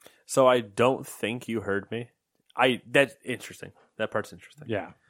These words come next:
Speaker 1: 'cause it, it might, it might give me a little bit of, "Ooh," little tinglies.
Speaker 2: Yeah.
Speaker 1: Uh, I don't think you heard me, <laughs> and I don't think anybody else did unless I go back and listen to it.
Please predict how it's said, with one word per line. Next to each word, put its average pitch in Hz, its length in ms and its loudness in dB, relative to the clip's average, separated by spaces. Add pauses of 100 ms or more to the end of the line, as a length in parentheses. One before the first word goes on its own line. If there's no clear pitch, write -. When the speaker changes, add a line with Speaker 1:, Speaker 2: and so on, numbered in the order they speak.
(340)
Speaker 1:
'cause 98 160 -10
it, 92 140 -6 (100)
it 104 160 -10
might, 120 260 -10
it 123 120 -12
might 120 220 -8
give 127 120 -6
me 120 100 -6
a 113 60 -6
little 107 200 -8
bit 107 120 -8
of, 101 140 -6
"Ooh," 254 540 -2
little 110 240 -14
tinglies. 101 440 -6 (240)
Speaker 2:
Yeah. 95 160 -8 (220)
Speaker 1:
Uh, 92 280 0 (180)
I 113 80 -2
don't 110 320 -4
think - 180 -8
you 110 80 -6
heard 107 240 -4
me, 113 240 -8 (240)
<laughs> - 260 -10
and 127 100 -4
I 98 40 -4
don't 113 200 -8
think 110 140 -10
anybody 95 260 -8
else 104 160 -4
did 113 120 -12
unless 104 200 -10
I 101 40 -8
go 98 120 -4
back 95 160 -4
and 90 100 -14
listen 87 240 -12
to 117 140 -2
it. 120 100 -4